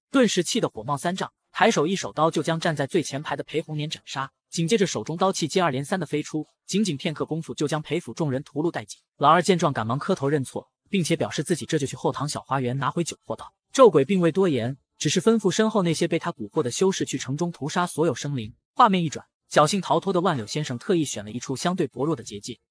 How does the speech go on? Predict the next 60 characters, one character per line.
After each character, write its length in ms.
想 180
要 100
以 60
他 140
筑 140
基 120
后 180
期 140
的 60
实 180
力 100
强 220
行 120
逃 200
出 160
幽 160
冥 120
附 120
灵 120
大 160
阵。 160
然 160
而 80
纵 180
使 140
他 120
使 140
尽 160
浑 160
身 160
解 160
数， 160
依 140
旧 120
无 140
法 220
破 100
开 140
大 160
阵。 180
心 200
知 120
凶 180
多 140
吉 120
少 160
的 80
万 160
柳 120
先 180
生 100
当 160
即 140
便 160
决 160
定 140
铤 160
而 80
走 160
险， 120